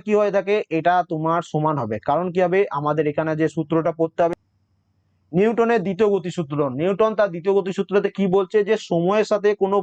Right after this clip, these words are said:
বস্তুর ভরবেগের পরিবর্তনের হার, এই যে P is equal to M into V, এই যে মোমেন্টাম বা ভরবেগ এর পরিবর্তনের হার প্রযুক্ত বলের সমানুপাতিক হবে, মানে তার মধ্যে যত ফোর্স বা যত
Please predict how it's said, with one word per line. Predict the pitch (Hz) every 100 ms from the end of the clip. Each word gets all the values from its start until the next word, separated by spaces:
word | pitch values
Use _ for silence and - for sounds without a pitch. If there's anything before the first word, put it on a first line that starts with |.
| 160
বস্তুর | 170 165 196 202 170 127
ভরবেগের | 151 175 170 185 190 185 175
পরিবর্তনের | 160 156 160 175 180 165
হার, | 143 120 147
এই | 160
যে | 175
P | 170 170
is | 165
equal | 165 170
to | 165 160
M | 156
into | 151 156
V, | 131 110 - _ - _ 160
এই | 180
যে | 190
মোমেন্টাম | 160 185 196 196 196 185
বা | 143
ভরবেগ | 156 170 170 180 - 175
এর | 202 185
পরিবর্তনের | 165 160 165 180 180
হার | 165 175 214 _ _ _ -
প্রযুক্ত | 190 180 226 - 233 202
বলের | 175 170 190 185
সমানুপাতিক | 165 151 143 143 135 131
হবে, | 123
মানে | 151 156
তার | 160 170
মধ্যে | 175 175 151
যত | 147 196 175
ফোর্স | 170 202 214 - 170
বা | 165
যত | 147